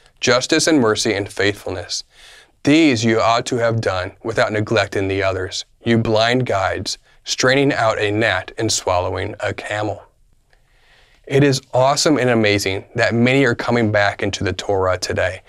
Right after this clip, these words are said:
learning, practicing, and teaching the Torah. But let's also remember justice and mercy, faithfulness and love, kindness and good intent.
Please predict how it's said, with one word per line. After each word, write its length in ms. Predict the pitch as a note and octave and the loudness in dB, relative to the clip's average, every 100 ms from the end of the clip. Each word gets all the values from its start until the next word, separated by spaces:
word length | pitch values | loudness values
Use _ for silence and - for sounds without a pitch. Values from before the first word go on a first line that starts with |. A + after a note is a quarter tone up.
| - - | -18 -2
learning, 520 | A#2+ C3+ C3+ G2 G#2 | 2 2 2 0 -4
practicing, 640 | - B2+ B2 A#2+ G#2+ G2+ G2+ | -4 0 0 -2 -4 -4 -4
and 240 | A2+ G#2+ | -4 -4
teaching 420 | - B2+ - G2 | 0 0 0 -2
the 100 | F#2+ | -2
Torah. 500 | E2+ G2 G2 G2 - _ _ _ _ _ _ _ - | -2 -2 -2 -4 -8 _ _ _ _ _ _ _ -6
But 180 | B2 B2 | -4 -2
let's 260 | C#3+ E3+ | 0 -2
also 400 | - C#3 C#3+ - | 0 2 2 2
remember 400 | C3 A2 A2 F#2+ | 2 2 0 0
justice 720 | G2 - G#2+ A2 - F#2+ - - | -2 0 0 0 -2 -6 -6 -8
and 160 | G2+ G2+ | -8 -2
mercy, 480 | G2+ G#2 - F2+ - _ _ _ - | 0 0 -2 -8 -12 _ _ _ 0
faithfulness 640 | B2 C3 G#2+ F#2 - - | 0 0 -2 -4 -4 -6
and 200 | G2+ G2 | -4 -2
love, 300 | G2+ F#2 F#2 _ _ _ - | 0 0 -4 _ _ _ -12
kindness 540 | - C3+ D3 A#2+ F2+ | -2 0 2 0 -2
and 180 | - G#2 | -4 -2
good 140 | A#2 A2 | 0 0
intent. 500 | G#2 - G2 F#2+ | -2 -4 -6 -8